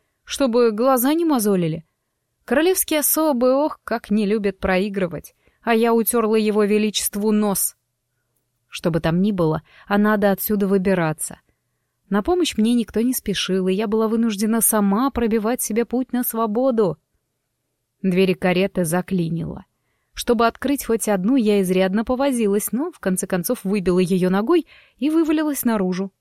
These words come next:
Исчадие спрыгнуло на землю следом за мной. Как выяснилось, мы прилично отъехали от дороги и очутились в каком-то пролеске. Уже стемнело, плюс пейзаж не внушал оптимизма.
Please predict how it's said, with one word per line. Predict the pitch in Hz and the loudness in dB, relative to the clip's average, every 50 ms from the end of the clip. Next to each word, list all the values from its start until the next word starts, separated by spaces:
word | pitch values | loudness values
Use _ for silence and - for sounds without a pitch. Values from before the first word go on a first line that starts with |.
| _ _ _ _ _ _ _ _ _ _ _ _ _ | _ _ _ _ _ _ _ _ _ _ _ _ _
Исчадие | - 190 - - - 196 196 254 285 254 254 262 | -4 -2 -2 0 0 0 0 0 0 0 -2 -2
спрыгнуло | 247 - - - 214 190 202 208 202 202 202 | -2 -2 -4 -4 -2 0 0 0 2 2 2
на | 196 196 185 | 2 2 0
землю | 160 185 185 175 175 175 | 0 0 0 0 0 -2
следом | 170 - 190 175 175 175 180 180 180 | -2 -2 -2 0 0 0 2 0 0
за | 165 - 180 | 0 0 0
мной. | 165 160 160 151 80 - - - - _ _ _ _ _ _ _ _ _ _ _ _ _ _ _ _ _ | 0 -2 -2 -4 -6 -8 -12 -16 -20 _ _ _ _ _ _ _ _ _ _ _ _ _ _ _ _ _
Как | - 180 - - | -6 -6 -4 -4
выяснилось, | 156 175 208 254 262 - - 202 175 170 165 - - | -4 -2 0 0 -2 -2 -2 -2 -2 -2 -4 -2 -2
мы | 180 175 | -4 -4
прилично | 165 - 262 285 302 247 - - 190 190 | -2 -4 -2 -2 -2 -2 -2 -2 0 -2
отъехали | 208 - 240 233 190 - 196 196 190 | 0 -2 -4 -4 -4 -4 -4 -4 -2
от | 185 190 185 | -2 -2 -2
дороги | 220 226 226 196 185 165 170 | -2 0 0 0 0 0 0
и | 170 | -2
очутились | 175 - - 202 - 320 311 - - - - _ _ _ _ _ | -2 -2 -6 -8 -6 -4 -4 -4 -4 -6 -10 _ _ _ _ _
в | _ | _
каком-то | _ - 202 - 349 370 370 - 320 | _ -8 -4 -2 -2 -4 -2 -4 -6
пролеске. | - - 294 330 320 262 185 - - - - - - - _ _ _ _ _ _ _ _ _ _ _ _ - | -2 0 0 2 2 0 -2 -4 -8 -12 -14 -16 -20 -20 _ _ _ _ _ _ _ _ _ _ _ _ -4
Уже | 175 190 214 | -2 0 0
стемнело, | 208 - - 277 277 262 220 202 208 214 208 214 202 - _ _ _ _ _ | 0 0 0 2 2 4 2 2 0 0 -2 -4 -4 -8 _ _ _ _ _
плюс | _ - 240 254 233 - - - _ _ _ _ _ - | _ -2 0 0 0 -2 -6 -8 _ _ _ _ _ 0
пейзаж | 202 202 202 185 165 170 190 240 240 - - | 0 2 2 0 0 0 0 0 -2 -4 -4
не | 233 240 208 | -4 -2 -2
внушал | 214 220 240 - - 196 196 214 233 | -2 -2 -2 -2 -2 -2 -2 -2 -2
оптимизма. | 240 - - - 269 240 220 226 269 254 240 220 185 - | -4 -6 -4 -2 0 0 2 0 0 0 0 -2 -2 -6